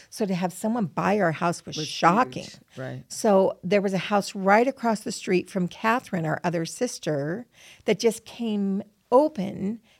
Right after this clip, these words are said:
Speaker 1: at that same time. And it was miraculous that we could move right in there. So it was just like everything was working to our good. So we are quickly, within a week, trying to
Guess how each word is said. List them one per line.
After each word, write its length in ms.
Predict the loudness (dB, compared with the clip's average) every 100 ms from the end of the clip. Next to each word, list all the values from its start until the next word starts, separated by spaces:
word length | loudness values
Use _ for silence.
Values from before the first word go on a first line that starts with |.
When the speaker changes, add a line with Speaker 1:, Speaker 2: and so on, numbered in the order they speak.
| _
Speaker 1:
at 160 | 0 2
that 180 | 0 0
same 220 | -2 -2
time. 240 | -2 -2
And 80 | -2
it 60 | -4
was 140 | -2
miraculous 1000 | -2 -2 0 -2 -4 -4 -2 -2 -4 -10 -18 -20 _
that 120 | -2
we 80 | -2
could 160 | -2 -2
move 340 | -2 -4 -6
right 260 | -4 -4 -4
in 260 | -4 -2 -4
there. 340 | -8 -14 -20 _ _ _
So 220 | -4 0
it 100 | 4 2
was 180 | 2
just 160 | -4 -2
like 200 | -4 -2 0
everything 420 | 0 0 -4 -4
was 160 | -4 -4
working 300 | -6 -4 -6
to 160 | -2 -2
our 120 | -2
good. 340 | -2 -4 -6 -12 _ _ _ -20 -18
So 300 | 0 6 6
we 240 | 6 4
are 260 | 4 2 0 _ -18
quickly, 960 | -16 -4 2 2 2 0 2 2 0 -2
within 280 | -2 0 2
a 80 | 0
week, 520 | -2 -4 -6 -8 -10
trying 300 | -10 -4 -4
to 240 | 0 0